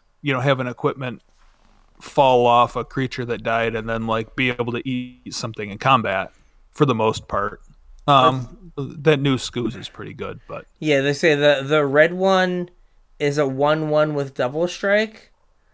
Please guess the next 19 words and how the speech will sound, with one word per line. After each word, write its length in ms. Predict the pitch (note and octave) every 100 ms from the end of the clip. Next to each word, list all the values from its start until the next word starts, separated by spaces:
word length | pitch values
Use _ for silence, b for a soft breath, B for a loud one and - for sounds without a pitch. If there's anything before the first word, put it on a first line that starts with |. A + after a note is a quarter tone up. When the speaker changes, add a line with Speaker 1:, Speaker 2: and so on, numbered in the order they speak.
| _ _ _ _
Speaker 1:
Yeah. 160 | G#2 G#2+
Speaker 2:
But 220 | D3+ D3
then 240 | D#3+ D#3
when 120 | D#3 D#3
you 140 | D3 C#3
equip 320 | - D#3 D3
it, 120 | F3
it 160 | D3+ -
only 380 | C#3+ C#3 C#3 C#3
gives 340 | C3+ C3 C3
double 300 | B2+ A2+ C#3+
strike. 420 | D#3 G#3 A3+ A#3+ - _ _ _ _ _ _ _
Speaker 1:
Yeah. 280 | A#2 G2+ A2 _ _ _ _ _ _ _ _ _ _
Speaker 2:
But, 140 | - G#3+
I 60 |
mean, 240 | G#3 G3+ G3
there's, 380 | G3 F#3+ F#3
like, 360 | F#3 E3 D#3+ -
uh, 540 | D3+ C#3 C3+ C3+ B2+